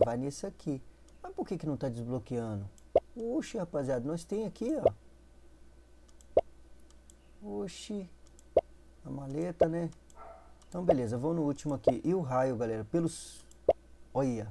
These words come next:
<laughs> Que legal, cara. Que legal, rapaziada. Então, galera, então no vídeo de hoje é isso aí, galera. Pra mostrar pra vocês toda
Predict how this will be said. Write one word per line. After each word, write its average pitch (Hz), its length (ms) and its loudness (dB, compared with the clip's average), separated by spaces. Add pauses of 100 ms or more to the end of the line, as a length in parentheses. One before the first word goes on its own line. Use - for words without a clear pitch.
(1080)
<laughs> - 840 0 (580)
Que 170 120 0
legal, 185 720 0
cara. 143 360 -4
Que - 180 -6
legal, 143 420 0
rapaziada. 123 560 -4 (320)
Então, 165 280 2
galera, 156 340 6 (800)
então 151 260 2
no 180 100 2
vídeo 156 280 2
de 135 120 0
hoje 151 320 4
é 170 60 6
isso 165 260 -2
aí, 135 220 2
galera. 107 180 0
Pra 123 120 -6
mostrar 135 280 -2
pra 135 140 -2
vocês 127 400 -4
toda 160 400 2